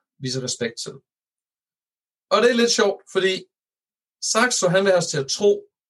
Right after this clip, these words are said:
at, øh, for Valdemar, der var de vigtigste folk i verden,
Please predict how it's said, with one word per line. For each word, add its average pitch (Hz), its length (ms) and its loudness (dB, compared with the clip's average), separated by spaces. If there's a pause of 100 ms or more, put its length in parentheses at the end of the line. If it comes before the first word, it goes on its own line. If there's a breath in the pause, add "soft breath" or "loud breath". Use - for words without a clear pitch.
(140)
at, 147 320 2 (360)
øh, 127 720 0
for 131 80 -12
Valdemar, 185 440 2
der 170 100 0
var 175 80 2
de 170 60 -2
vigtigste 170 420 -4
folk 156 240 -2
i - 20 -12
verden, 156 340 2